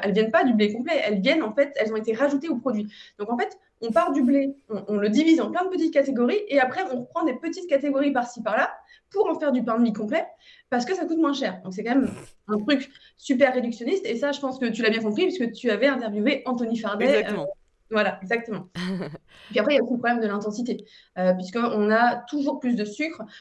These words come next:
Speaker 1: on utilise des sucrants qui ont un pouvoir sucrant beaucoup plus important que le saccharose, donc du coup, nos papilles, elles sont saturées. On aura l'occasion d'en reparler.
Speaker 2: Ouais, ouais, ouais, c'est clair.
Speaker 1: Et donc, le sucre, c'est un problème de santé publique parce que tu vas, euh, apporter des calories vides. Donc, c'est de l'énergie sans les minéraux,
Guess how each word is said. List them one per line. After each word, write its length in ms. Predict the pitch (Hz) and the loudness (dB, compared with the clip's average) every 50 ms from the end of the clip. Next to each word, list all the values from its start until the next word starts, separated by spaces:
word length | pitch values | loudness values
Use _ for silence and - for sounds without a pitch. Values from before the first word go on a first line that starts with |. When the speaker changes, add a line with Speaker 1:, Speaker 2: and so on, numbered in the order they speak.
| - - | -8 -2
Speaker 1:
on 100 | 208 220 | -2 0
utilise 300 | 226 233 - 233 247 240 | 0 0 0 0 2 2
des 100 | 233 214 | 0 -2
sucrants 360 | 220 - 240 - 262 262 269 | -2 -2 -4 -4 -2 -2 -2
qui 160 | 269 - 220 | -2 -2 -2
ont 60 | 202 | 0
un 80 | 196 196 | 0 0
pouvoir 260 | - 220 220 220 220 | 0 2 0 0 0
sucrant 280 | - 233 233 - 233 220 | 0 -8 -6 -4 -2 -2
beaucoup 260 | 208 247 - 302 - | -2 0 -2 -2 0
plus 100 | 285 269 | 0 2
important 440 | 262 247 240 247 240 - 269 262 247 | 2 2 2 0 0 0 -4 -4 -2
que 60 | 233 | -4
le 60 | 214 | -4
saccharose, 560 | - 214 202 202 202 196 202 240 269 320 - - - - _ - | -4 -4 -2 0 0 0 2 2 2 2 0 -4 -8 -18 _ -2
donc 140 | 220 214 208 | 0 2 2
du 100 | 208 208 | 2 0
coup, 140 | - 311 311 | 2 2 4
nos 100 | 269 240 | 4 6
papilles, 300 | 214 196 190 190 269 311 | 6 4 4 4 2 2
elles 100 | 254 202 | 2 0
sont 260 | - - 254 262 262 - - | -2 -4 -6 -6 -6 -10 -10
saturées. 440 | - - 262 240 240 233 190 175 175 170 | -4 -2 -2 -2 0 0 -2 -2 -2 -6
On 120 | 170 175 | -8 -6
aura 140 | 185 185 190 | -2 0 0
l'occasion 280 | 190 190 190 180 214 214 | 2 2 0 0 0 0
d'en 100 | 202 185 | -2 -2
reparler. 260 | - 202 190 180 - - _ _ _ _ - - | -4 -6 -6 -6 -8 -12 _ _ _ _ -14 -12
Speaker 2:
Ouais, 60 | 190 | -10
ouais, 440 | 196 190 190 180 180 175 170 170 165 | -8 -6 -6 -6 -6 -6 -6 -8 -8
ouais, 60 | 165 160 | -10 -10
c'est 120 | - 165 | -14 -16
clair. 200 | - - 165 156 156 _ _ _ - 254 | -16 -16 -16 -16 -18 _ _ _ -2 2
Speaker 1:
Et 40 | |
donc, 160 | 254 269 262 262 - - | 2 2 2 0 -6 -4
le 240 | 208 233 240 262 | 0 2 2 2
sucre, 400 | 254 247 - - 311 285 - 226 | 2 0 -2 -2 -2 -2 -2 -6
c'est 120 | 214 - 226 | -8 -6 -4
un 100 | 208 202 | -4 -4
problème 280 | 196 - 240 240 247 | -2 0 0 2 2
de 60 | 247 214 | 0 0
santé 240 | 208 214 196 190 | -2 -4 -8 -8
publique 300 | 185 196 233 285 381 370 | -4 -2 0 0 0 0
parce 180 | 339 247 240 - | 0 -2 -4 -2
que 140 | - 240 226 | -2 -4 -4
tu 180 | 226 - - | -4 -4 -2
vas, 340 | 208 226 226 233 233 233 - | 2 4 4 4 4 2 -2
euh, 220 | 208 202 196 190 196 | -4 -2 -2 -2 0
apporter 380 | 202 220 220 240 233 - 247 214 | 0 -2 -2 -2 -2 -2 -2 -2
des 100 | 185 185 | 0 0
calories 360 | 185 180 175 180 180 185 190 | -2 -2 -2 0 0 0 0
vides. 340 | 220 330 381 311 - - - | 2 2 2 2 0 -2 -6
Donc, 200 | 196 190 226 214 | -4 -2 0 0
c'est 160 | 214 - 233 214 | 0 2 0 2
de 140 | 190 214 | 4 2
l'énergie 580 | 208 202 226 254 254 262 254 247 247 233 254 240 | 2 4 4 2 2 2 0 0 0 0 0 0
sans 180 | 240 - 240 220 | 0 -2 -2 0
les 120 | 220 220 | 0 2
minéraux, 520 | 214 214 208 208 196 214 277 370 370 - | 2 2 2 2 2 0 0 -2 -2 -8